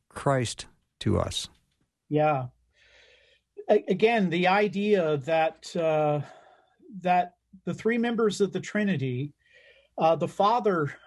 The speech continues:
Speaker 2: you know, we don't often talk about the salvation coming from the Father. We often talk about the Son. It's the Father who sends his Son into the world.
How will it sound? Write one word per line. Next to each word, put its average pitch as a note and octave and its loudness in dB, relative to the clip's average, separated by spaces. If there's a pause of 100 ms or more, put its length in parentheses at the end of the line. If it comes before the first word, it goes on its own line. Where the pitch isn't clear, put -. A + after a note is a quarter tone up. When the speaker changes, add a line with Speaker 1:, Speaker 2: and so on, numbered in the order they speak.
(160)
Speaker 2:
you F#3+ -2
know, F#3+ 4
we G3+ 0
don't B3+ 2
often A#3 0
talk G#3+ -4
about F#3 -2
the D3 0 (180)
salvation F3+ -2
coming F#3 -2
from E3 -6
the C#3+ 0
Father. F3+ 0
We C#3+ -2
often F3+ -4
talk F3+ -4
about D#3+ -2
the C#3+ -2
Son. F3 -2 (320)
It's F3+ -4
the E3 -2
Father F#3+ 0
who D3 -6
sends G#3+ -2
his E3 -6
Son F3+ -2
into D#3+ -4
the D3 0
world. C#3+ 0